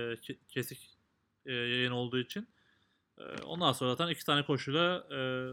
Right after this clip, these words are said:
skor eşitliğe geldi. E, ondan sonra P A T yine no good. E, sizin bir güzel bir pas oyununuz oldu bir sonraki drive'da. Otuz beş yard bir pas oyununuz vardı. E, maçtaki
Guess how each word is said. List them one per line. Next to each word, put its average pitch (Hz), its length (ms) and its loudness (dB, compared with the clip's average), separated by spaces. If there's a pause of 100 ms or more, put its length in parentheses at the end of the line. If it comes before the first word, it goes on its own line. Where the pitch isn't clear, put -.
skor 151 260 2
eşitliğe 151 440 6
geldi. 127 380 2 (2000)
E, 143 40 -18 (840)
ondan 143 320 0
sonra 156 640 0
P 143 240 2
A 131 40 2
T 143 100 0
yine 139 200 0
no 135 220 2
good. 170 240 2 (160)
E, 139 380 0
sizin 175 320 2
bir 185 120 10
güzel 170 360 6
bir 180 60 4
pas 185 240 2
oyununuz 180 260 6
oldu 127 280 6
bir 123 60 -2
sonraki 123 320 0
drive'da. 123 380 2
Otuz 135 240 0
beş 139 160 2
yard 139 140 0
bir 139 60 -2
pas 147 200 0
oyununuz 139 300 2
vardı. 127 420 0 (200)
E, 147 60 -18 (560)
maçtaki 135 500 0